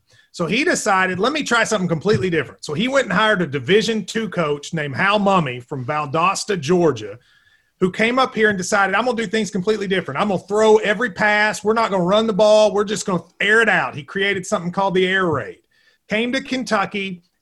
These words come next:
and they won a lot of games here. And that offense that he created is now the most popular offense in college football. Mike Leach has had success with it. There are guys in the N F L using it. It started at Kentucky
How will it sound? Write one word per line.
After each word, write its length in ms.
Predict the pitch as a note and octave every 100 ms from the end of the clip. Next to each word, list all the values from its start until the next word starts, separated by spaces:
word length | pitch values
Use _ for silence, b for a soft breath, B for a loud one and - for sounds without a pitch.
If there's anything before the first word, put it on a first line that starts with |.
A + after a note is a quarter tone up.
| -
and 140 | F3+
they 120 | F3+ F3
won 400 | E3+ G#3 G3+ G3+
a 80 | E3
lot 300 | E3 F3 G3+
of 100 | F#3+
games 400 | F#3+ G3 F3+ -
here. 260 | B2+ A2 -
And 160 | D3+
that 180 | F3 G#3+
offense 560 | A3 C#4 C#4 F#3 D3+ B2
that 100 | C#3+
he 100 | G3+
created 600 | - G3+ A3+ G#3 C3+ A2+ B B
is 140 | D#3+
now 160 | G3+ A#3+
the 60 | A3
most 240 | F#3+ -
popular 500 | G#3 G#3+ G#3 F#3+ F#3
offense 300 | F3 F3 F3
in 120 | E3+
college 360 | F3 E3+ D#3+ D#3+
football. 380 | E3+ A#2+ A#2+ A2
Mike 340 | D3+ F3 F3
Leach 360 | E3+ G3 F#3 -
has 220 | F3+ -
had 220 | F#3 F#3 F3+
success 520 | F3 - F#3+ F3+ F#3
with 180 | F#3 F#3
it. 120 | F3+
There 100 | D3
are 60 |
guys 280 | B2+ E3+ E3+
in 60 | D3
the 80 | D3
N 80 |
F 160 | C3+ -
L 240 | F#3+ G3
using 380 | F#3 G3 F3+ G3
it. 120 | F3 B B -
It 160 | F#3
started 580 | - C#4 C#4+ A3+ F#3 E3+ _ -
at 260 | F#3+ A3+
Kentucky 720 | B3+ C4+ A#3+ G3+ - E3+ E3+